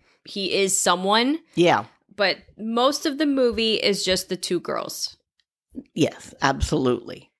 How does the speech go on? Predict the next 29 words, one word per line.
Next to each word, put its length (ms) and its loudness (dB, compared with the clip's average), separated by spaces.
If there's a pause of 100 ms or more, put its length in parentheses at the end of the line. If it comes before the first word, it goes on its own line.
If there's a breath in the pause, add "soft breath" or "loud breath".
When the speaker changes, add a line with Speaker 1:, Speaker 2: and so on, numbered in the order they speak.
(100)
Speaker 1:
We 120 -2
meet 220 0
the 80 2
two 220 0
sisters, 680 -2
Speaker 2:
Mm-hmm. 260 -6 (160)
Speaker 1:
Lisa 260 -4
and 140 -2
Kate. 400 -2
They're 440 0
on 160 -6
vacation 460 -2
in 140 -2
Mexico. 640 -4 (340)
Oh, 300 0
I 80 2
think 200 -4
we 120 0
learned 220 0
pretty 200 0
quick 300 -4
that 160 -2
they 200 -2
are 200 0
sisters. 580 -4
They're 100 0
Speaker 2:
Yeah. 80 2
Speaker 1:
not 160 0
friends, 580 -2